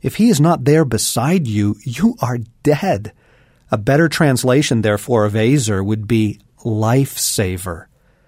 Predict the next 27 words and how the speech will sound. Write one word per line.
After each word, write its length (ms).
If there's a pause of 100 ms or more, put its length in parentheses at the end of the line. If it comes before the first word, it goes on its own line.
(180)
Kenegdo 640
means 480
alongside 1080
or 200
opposite 520
to, 520
a 60
counterpart. 800 (720)
You 80
see, 280 (580)
the 80
life 280
God 280
calls 480
us 180
to 420
is 160
not 520
a 60
safe 500
life. 520 (380)
Ask 300
Joseph, 640 (340)
Abraham, 600
Moses, 720
Deborah, 640 (120)
Esther. 540